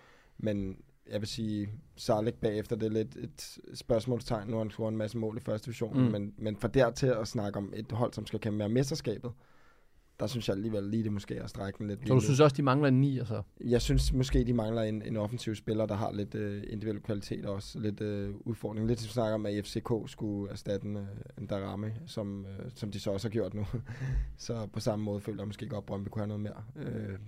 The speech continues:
Speaker 1: kreativit-, kreativitet offensivt.
Speaker 2: Men er succeskriteriet for Brøndby, altså fordi, øh, de siger jo selv, de skal være mesterskabskandidater.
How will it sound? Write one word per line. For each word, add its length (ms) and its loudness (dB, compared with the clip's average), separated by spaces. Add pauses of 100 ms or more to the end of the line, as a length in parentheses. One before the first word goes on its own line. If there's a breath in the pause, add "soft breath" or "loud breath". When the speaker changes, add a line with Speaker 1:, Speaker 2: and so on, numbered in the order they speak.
(120)
Speaker 1:
kreativit-, 640 -2
kreativitet 520 -2
offensivt. 360 -6 (300 loud breath)
Speaker 2:
Men 160 8
er 140 12
succeskriteriet 680 8
for 60 4
Brøndby, 380 6
altså 220 4
fordi, 200 2 (240)
øh, 280 -2 (960 soft breath)
de 80 6
siger 220 8
jo 80 12
selv, 260 10
de 60 2
skal 160 2
være 100 4
mesterskabskandidater. 920 2